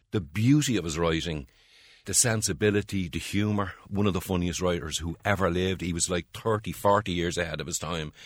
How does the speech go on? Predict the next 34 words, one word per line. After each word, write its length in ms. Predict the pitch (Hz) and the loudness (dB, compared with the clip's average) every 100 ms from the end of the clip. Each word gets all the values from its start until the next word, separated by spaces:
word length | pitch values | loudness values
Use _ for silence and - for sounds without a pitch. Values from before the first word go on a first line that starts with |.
| - - | -20 -8
in 100 | 85 | -4
terms 260 | 98 90 80 | 2 2 2
of 80 | |
the 80 | 80 | -2
humour. 340 | 76 85 87 87 | -2 0 0 0
That's 200 | 87 90 | -2 -4
at 100 | 87 | -6
the 60 | |
core 280 | - 85 82 | -2 0 0
of 80 | 80 | -2
so 180 | 92 85 | -2 -2
much 200 | 87 87 | -4 -6
of 60 | |
his 140 | 78 78 | -8 -4
work, 300 | 87 82 - - - - | -4 -4 -8 -20 -18 -8
that 140 | 90 | -6
people 260 | - 104 85 | -2 -2 -2
forget 360 | - 76 82 | -6 0 0
how 120 | 80 85 | 0 -2
funny 380 | - 82 87 | -2 -2 0
it 80 | 85 | 0
is. 280 | 87 87 - - - - - - - | 0 0 -2 -4 -20 -20 -20 -18 -6
And 140 | 104 | 0
so 320 | 135 123 113 - - _ _ _ | 6 6 4 -2 -20 _ _ _
when 300 | 104 120 151 | 4 8 8
the 100 | 113 | 6
letters 400 | 92 135 143 - | 6 6 6 2
came 240 | 101 80 | -2 -4
out, 220 | 73 62 64 | -6 -6 -8
I 180 | - 95 | -4 0
mean, 240 | 90 82 82 | 0 0 0
I 240 | 95 101 | 0 0
just 300 | 82 78 - | 0 -4 -4
devoured 640 | 69 58 71 71 69 60 | -8 -4 -2 0 -2 -6